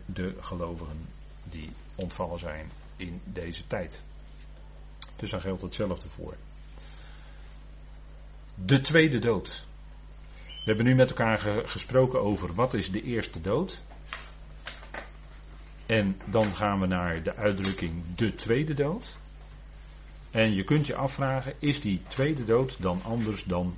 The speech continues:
de eerste? Als we kijken in de schrift wat er allemaal tweede wordt genoemd, dan kun je dat eigenlijk heel makkelijk beantwoorden.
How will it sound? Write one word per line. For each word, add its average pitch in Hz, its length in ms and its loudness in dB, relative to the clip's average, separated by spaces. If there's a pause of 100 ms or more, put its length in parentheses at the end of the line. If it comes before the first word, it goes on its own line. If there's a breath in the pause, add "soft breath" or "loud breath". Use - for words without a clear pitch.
de - 120 -8
eerste? 92 400 -6 (3000 loud breath)
Als 127 200 4
we 113 80 -2
kijken 135 320 4
in 117 100 0
de 107 80 0
schrift 139 280 2
wat 113 160 0
er - 80 -4
allemaal 104 400 0
tweede 147 360 2
wordt 95 180 2
genoemd, 92 520 -2 (600)
dan 98 380 0
kun 117 140 2
je 117 80 6
dat 107 160 4
eigenlijk 98 320 -4
heel 113 140 2
makkelijk 117 340 0
beantwoorden. 95 640 -4